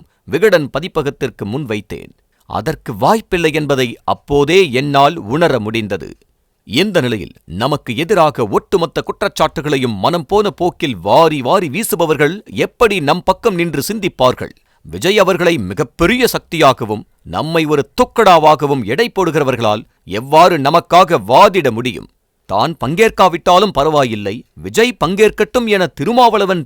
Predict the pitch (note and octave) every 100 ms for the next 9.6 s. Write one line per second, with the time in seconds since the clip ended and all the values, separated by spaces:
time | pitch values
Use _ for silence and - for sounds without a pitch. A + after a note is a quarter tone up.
0 | _ A#2 F#3+ A3 G3 F#3 F3 G#3 A3 C#3+
1 | - B3+ A3 G#3 G3 F#3+ G#3 A3+ F#3+ E3
2 | F3 A#3+ A3 G3+ F#3 - C#3 E3+ G#3+ F3
3 | A#2+ A#2 G3+ A3+ D3 C3+ - - _ _
4 | _ _ - C3+ F3 - A#2+ F#3 C4+ G#3
5 | D#3 G#2+ C3+ A2+ F#2+ _ _ _ F#2 D3
6 | E3 A#2+ B2 E3+ - G3+ A3+ D#3+ D#3 C#3
7 | C3 - _ _ - F#2+ D#3+ F#3 F3+ E3+
8 | F3 - G3 G#3+ D#3 A#3+ A#3 F3 D#3+ G#3
9 | A3 G#3+ F#3 E3 D#3 A#2+